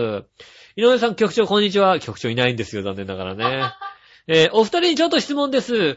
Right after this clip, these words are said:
最近、エフワンやモトジーピーなどのモータースポーツのスポンサーでおなじみの、レッドブルというオーストリアの、えー、清涼飲料水の赤いお数字が頭を下げて向かい合ってるデザインをテレビなどでよく見かけます。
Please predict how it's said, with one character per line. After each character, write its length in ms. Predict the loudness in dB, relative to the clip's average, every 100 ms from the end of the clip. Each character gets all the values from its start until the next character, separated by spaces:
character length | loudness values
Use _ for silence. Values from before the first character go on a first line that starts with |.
| -6
最 260 | -2 2 2
近、 200 | 2 -2 0
エ 80 | 0
フ 140 | 2
ワ 160 | 0 0
ン 120 | 0
や 220 | 2 2
モ 180 | 2 2
ト 160 | 0
ジ 220 | -2 -2 -2
ー 80 |
ピ 140 | 0 -2
ー 20 |
な 100 | -2
ど 80 | -2
の 120 | -2
モ 180 | 0 0
ー 40 |
タ 100 | 0
ー 80 | -2
ス 60 | -2
ポ 180 | -2 -2
ー 40 |
ツ 100 | -4
の 120 | -6
ス 80 | -4
ポ 140 | -2
ン 40 | 0
サ 100 | 2
ー 20 |
で 60 | 0
お 100 | 2
な 120 | 0
じ 120 | -2
み 100 | -2
の、 260 | 0 0 -4 4
レ 100 | 4
ッ 80 | 4
ド 80 | 0
ブ 140 | 4 4
ル 80 |
と 120 | 4 4
い 80 | 6
う 60 |
オ 180 | 6 4
ー 20 |
ス 60 | 2
ト 380 | -2 2 4 2
リ 280 | 0 0 2
ア 100 | 2
の、 300 | 0 0 -2
え 380 | 0 0 0 -4
ー、 80 | 0
清 200 | 2 2
涼 200 | 2 2
飲 100 | 2
料 160 | 0
水 180 | 2 -2
の 260 | 0 0 -4 -20 _ _
赤 260 | -4 0 0
い 100 | 4
お 120 | 2
数 240 | 2 -2
字 120 | -2 2
が 80 |
頭 260 | 2 2 2
を 80 | 4
下 140 | 2
げ 80 | 2
て 100 | -2
向 180 | -4 0
か 140 | 2
い 100 | 4
合 60 | 2
っ 80 | 2
て 80 |
る 80 | 0
デ 100 | 0
ザ 140 | 2 0
イ 80 |
ン 80 | 0
を 60 | -2
テ 80 | 0
レ 80 |
ビ 80 | 2
な 80 | 0
ど 60 | 0
で 60 |
よ 120 | 0
く 100 | -2
見 100 | -2
か 120 | -2 0
け 60 |
ま 100 |
す。 20 | -4